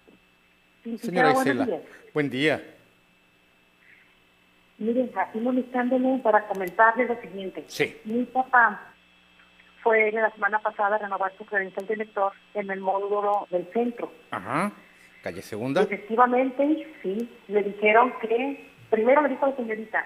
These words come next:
Speaker 1: "Venga el primero de, de marzo, le vamos a entregar su credencial".
Speaker 2: Sí.
Speaker 1: Mi papá fue, pero llegando ahí, le dijo a la señorita, "¿Qué cree, señor? Su credencial no llegó". Mi papá,
Speaker 2: Ok.
Speaker 1: pues,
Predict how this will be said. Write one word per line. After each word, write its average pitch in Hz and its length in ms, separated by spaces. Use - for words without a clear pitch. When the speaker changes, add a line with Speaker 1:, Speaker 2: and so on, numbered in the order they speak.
Speaker 1:
"Venga 233 240
el 277 80
primero 254 480
de, 175 500
de 185 160
marzo, 277 540
le 190 60
vamos 208 260
a - 20
entregar 208 320
su 226 80
credencial". 185 560
Speaker 2:
Sí. - 220
Speaker 1:
Mi 220 100
papá 226 380
fue, 269 320
pero 214 300
llegando 220 460
ahí, 285 340
le 214 140
dijo 214 160
a 226 100
la 233 60
señorita, 214 640
"¿Qué 233 140
cree, 254 200
señor? 262 320
Su 214 120
credencial 208 500
no 226 140
llegó". 226 460
Mi 190 140
papá, 180 340
Speaker 2:
Ok. 113 80
Speaker 1:
pues, 208 140